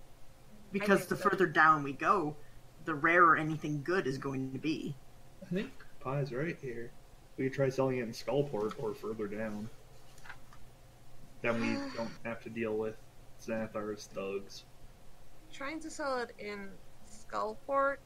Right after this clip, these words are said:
Speaker 2: is going to be very difficult. Hmm.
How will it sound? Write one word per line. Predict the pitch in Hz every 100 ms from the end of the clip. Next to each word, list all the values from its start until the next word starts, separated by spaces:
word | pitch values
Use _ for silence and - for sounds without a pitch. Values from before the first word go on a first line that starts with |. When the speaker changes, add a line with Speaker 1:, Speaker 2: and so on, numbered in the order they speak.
| - - - -
Speaker 2:
is | 196 185 190 - -
going | 202 190 196 -
to |
be | 196 196 190
very | 175 170 170
difficult. | 151 - - - - - - - - - - - - - - - - - - - - - 247 - - - -
Hmm. | 214 202